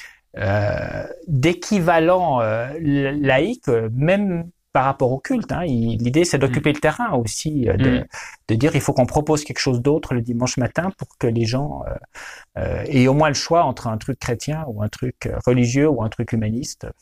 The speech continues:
Speaker 2: Mhm, mhm,
Speaker 1: Donc,
Speaker 2: mhm.
Speaker 1: c'est pas, il faudra voir comment ça va évoluer.
Speaker 2: En,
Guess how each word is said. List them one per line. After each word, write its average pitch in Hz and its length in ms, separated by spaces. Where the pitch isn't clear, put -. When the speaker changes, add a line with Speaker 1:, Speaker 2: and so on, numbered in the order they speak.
Speaker 2:
Mhm, 156 60
mhm, 147 340
Speaker 1:
Donc, 139 140
Speaker 2:
mhm. - 20
Speaker 1:
c'est 160 100
pas, 185 720
il 147 80
faudra 170 360
voir 233 220
comment 143 200
ça 139 200
va 117 160
évoluer. 135 680
Speaker 2:
En, - 80